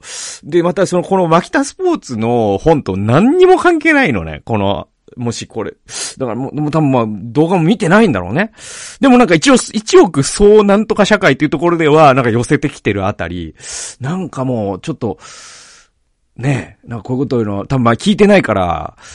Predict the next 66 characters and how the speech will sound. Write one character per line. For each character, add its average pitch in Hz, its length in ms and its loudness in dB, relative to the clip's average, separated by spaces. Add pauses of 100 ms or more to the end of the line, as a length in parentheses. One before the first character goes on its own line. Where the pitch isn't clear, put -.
聞 196 160 -12
い - 40 -12
て 202 100 2
な 214 160 4
い 98 400 0
か 104 160 -4
ら 95 80 -2
言 104 120 0
う 98 40 -2
け 95 100 -2
ど、 82 160 -6
<laughs> - 640 4
聞 - 160 -2
い - 20 -12
て - 160 -2
な - 80 -8
い - 40 -12
か 143 100 0
ら、 110 60 0
絶 160 200 -2
対 202 120 -2
こ 190 100 -4 (100)
の 202 100 -4
人 - 200 -4
聞 - 180 -6
い - 40 -20
て 160 80 -4
な - 100 -8
い - 40 -10
か - 100 -6
ら 98 80 -2
言 117 100 2
う - 40 -4
け 101 120 -4
ど、 92 240 -10
ち - 460 -8
ょ - 20 0
っ - 20 0
と - 20 -2
バ 139 180 -4
グ 190 80 -6
っ - 40 -8
て 110 140 -2
ら 95 80 0
っ - 20 -2
し - 220 -6
ゃ 92 60 2
る 87 140 -2
か 87 120 -12
な 80 200 -6
っ - 40 -12
て - 160 -14
い 87 80 -8
う - 20 -10
の 87 100 -10
は 80 120 -12
ち - 60 -20
ょ - 20 -20
っ - 40 -20
と - 80 -14
思 85 180 -8
い 101 580 -8
ま 101 80 -6
す。 - 220 -14
は 104 160 -4
い。 - 80 -10